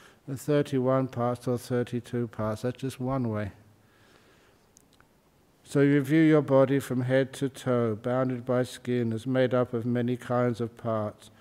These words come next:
blood and bones, tissues and organs,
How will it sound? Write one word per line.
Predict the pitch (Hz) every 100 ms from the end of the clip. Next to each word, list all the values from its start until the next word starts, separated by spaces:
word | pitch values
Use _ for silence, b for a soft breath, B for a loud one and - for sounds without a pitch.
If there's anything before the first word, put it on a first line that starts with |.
| B B B B B
blood | 120 120 131 135 131 - -
and | 120 120
bones, | 127 123 120 120 120 - -
tissues | - 135 135 - 131 127 120
and | 120 117
organs, | 120 120 117 107 117 113 117